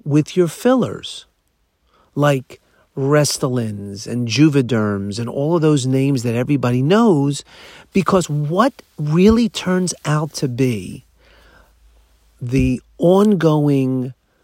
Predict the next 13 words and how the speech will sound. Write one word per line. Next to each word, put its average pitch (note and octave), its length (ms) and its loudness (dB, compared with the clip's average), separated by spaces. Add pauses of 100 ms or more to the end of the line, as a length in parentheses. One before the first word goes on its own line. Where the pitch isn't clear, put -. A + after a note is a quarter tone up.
(580)
referral E3+ 760 0
pattern C#3+ 640 -2
for B2+ 240 -6
patients C#3 580 -6
that A#2 140 -6
really C#3+ 420 0
want C3 180 -2
to C3 60 -4
come B2+ 220 -4
back B2 300 -4
to B2 120 -2
see C3 260 -4
you C#3 680 2